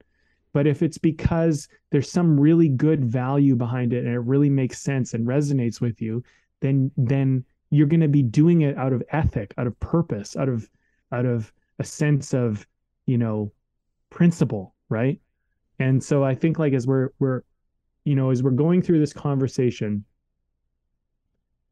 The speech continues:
there are certain principles that we stay true to,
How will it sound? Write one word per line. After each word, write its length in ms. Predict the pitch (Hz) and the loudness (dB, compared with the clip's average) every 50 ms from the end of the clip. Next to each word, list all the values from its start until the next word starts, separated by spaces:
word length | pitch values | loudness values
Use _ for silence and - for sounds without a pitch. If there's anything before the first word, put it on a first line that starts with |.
| _ _ | _ _
there 200 | 151 160 165 165 | 2 2 4 4
are 60 | 156 | 2
certain 380 | 143 - - 180 185 170 151 131 | 0 0 -2 0 0 0 -2 -2
principles 560 | - 180 190 196 - - 151 151 147 131 120 | 0 2 2 2 2 0 0 2 2 2 0
that 140 | 143 139 143 | 0 0 2
we 120 | 139 135 | 2 2
stay 280 | 135 - - 147 131 117 | 0 0 -2 0 0 0
true 280 | - - - 190 190 | 0 2 2 2 2
to, 320 | 180 - 139 123 123 - | 2 0 -2 -2 -2 -2